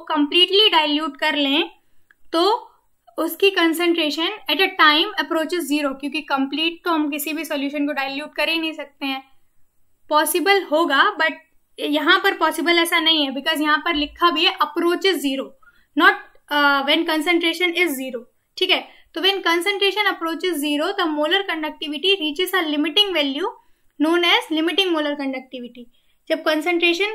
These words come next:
किसी भी मोलर कंडक्टिविटी के सॉल्यूशन की कंसंट्रेशन almost zero हो जाती है, तब जो मोलर कंडक्टिविटी प्रोड्यूस हो रही होती है या फिर तब जो आयंस कंडक्टिविटी को प्रोड्यूस कर रहे होते हैं वो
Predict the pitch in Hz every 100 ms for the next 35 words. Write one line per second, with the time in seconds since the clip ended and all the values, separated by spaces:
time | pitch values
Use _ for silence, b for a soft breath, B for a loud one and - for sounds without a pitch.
0 | 415 339 339 339 339 359 320 311 349 339
1 | 320 302 - 311 320 339 349 339 302 285
2 | 302 349 339 349 330 302 302 320 311 311
3 | 381 381 320 311 330 349 403 392 320 339
4 | 349 330 311 302 294 294 285 294 370 -
5 | _ _ _ _ _ _ 381 427 403 427
6 | 415 381 392 392 349 339 339 339 339 370
7 | 339 311 320 359 - - 330 359 330 294
8 | 277 277 269 269 277 285 285 339 339 -
9 | 370 320 403 370 320 320 370 - 311 311
10 | 302 - 370 370 370 370 359 302 311 330
11 | - 311 302 294 277 269 277 277 285 427
12 | - _ _ _ _ _ _ _ _ _
13 | _ - 233 294